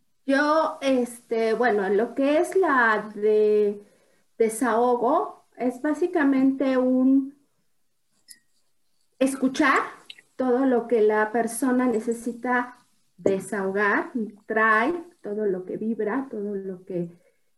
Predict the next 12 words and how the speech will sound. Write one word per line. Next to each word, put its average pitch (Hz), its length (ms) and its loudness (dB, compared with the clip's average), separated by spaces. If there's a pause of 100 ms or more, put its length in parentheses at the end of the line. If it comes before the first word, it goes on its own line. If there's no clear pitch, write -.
(120)
no 247 180 0
puede 262 260 0
decir 220 420 2
en, 233 300 2
en 196 260 -2
su 190 720 -6 (920)
mundo, 247 640 4
con 170 160 -2
su 170 100 -8
familia, 220 720 0
normalmente. 220 920 -2
Entonces, 226 480 -8